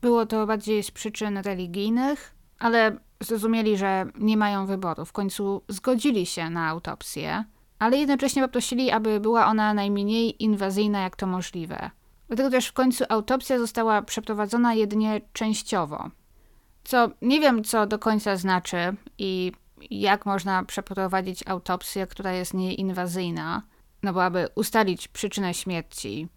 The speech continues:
nie jest to ładne i nie brzmi dobrze, jak się to opisuje, no ale ciało ludzkie zostaje przecięte, wyjmuje się organy, wyjmuje się serce, żołądek, mózg,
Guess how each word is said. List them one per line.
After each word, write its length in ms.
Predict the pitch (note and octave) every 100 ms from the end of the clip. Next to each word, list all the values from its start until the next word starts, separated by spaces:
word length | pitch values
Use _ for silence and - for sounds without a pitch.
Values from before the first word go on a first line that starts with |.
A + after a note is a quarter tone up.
| _ _ -
nie 100 | G#3
jest 140 | G3 -
to 80 | F#3+
ładne 300 | F3 F3 E3+
i 20 |
nie 120 | F3
brzmi 160 | F3+ F3
dobrze, 220 | F3 E3
jak 100 | E3
się 100 | F3
to 140 | E3+
opisuje, 480 | E3+ F3+ - D#3+ E3
no 100 | E3+
ale 380 | E3 F3 - F3 - - _ -
ciało 260 | G3+ F#3
ludzkie 340 | F#3 F#3 - F3+
zostaje 580 | F3 - F3 E3+ E3 E3 - - - - _
przecięte, 580 | - F3+ - F#3+ G#3 F#3+
wyjmuje 400 | F3 F3 E3+ E3
się 200 | - -
organy, 500 | D#3+ E3 F3+ G3+ F3
wyjmuje 420 | E3+ D#3+ E3 D#3+
się 180 | - D3+
serce, 600 | - F#3 - F#3 E3+ E3+
żołądek, 680 | E3 D#3+ E3 F3 E3+ D#3+ -
mózg, 600 | E3 F3+ F3+ - -